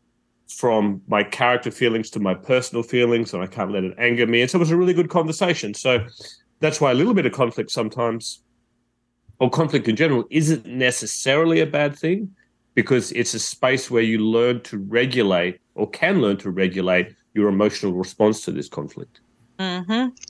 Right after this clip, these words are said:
Speaker 2: And I, I just wanna point out that that sounds like a pretty huge moment for that char-, well, for that person in general too. Like, I know I would be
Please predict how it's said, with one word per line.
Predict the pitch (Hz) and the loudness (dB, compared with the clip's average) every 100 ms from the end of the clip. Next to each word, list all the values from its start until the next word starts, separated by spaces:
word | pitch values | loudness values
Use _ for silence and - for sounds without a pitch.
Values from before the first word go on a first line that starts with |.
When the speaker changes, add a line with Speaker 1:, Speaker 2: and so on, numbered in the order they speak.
| - | -2
Speaker 2:
And | 196 | 2
I, | 202 - | 2 2
I | 180 | 0
just | 180 - | -2 -4
wanna | 208 | -4
point | 180 151 | -2 0
out | 156 165 | 0 -2
that | 151 | -2
that | 151 151 147 - _ _ _ | 0 2 2 0 _ _ _
sounds | - 175 214 | -2 -2 0
like | 170 156 | -2 -2
a | |
pretty | 147 175 156 | -8 -6 -8
huge | 156 170 151 - | -6 -6 -6 -6
moment | 143 139 160 - | -6 -4 -4 -6
for | - 139 | -4 0
that | 135 | 0
char-, | - 147 139 _ | -2 -4 -4 _
well, | 156 151 131 | -6 -6 -2
for | 160 | 0
that | 151 - | 0 0
person | - 180 - 135 131 | 0 -2 -2 -6 -6
in | - 147 | -10 -6
general | 139 151 139 127 117 | -4 -2 -2 -2 -4
too. | 170 165 139 131 | -2 -2 -2 -2
Like, | 143 139 135 - - - - - | 0 0 -2 -12 -20 -20 -20 -2
I | 160 | 0
know | 165 165 | 2 2
I | 131 165 | 4 2
would | 170 160 | 0 -2
be | 151 147 139 139 110 | -6 -4 -4 -6 -8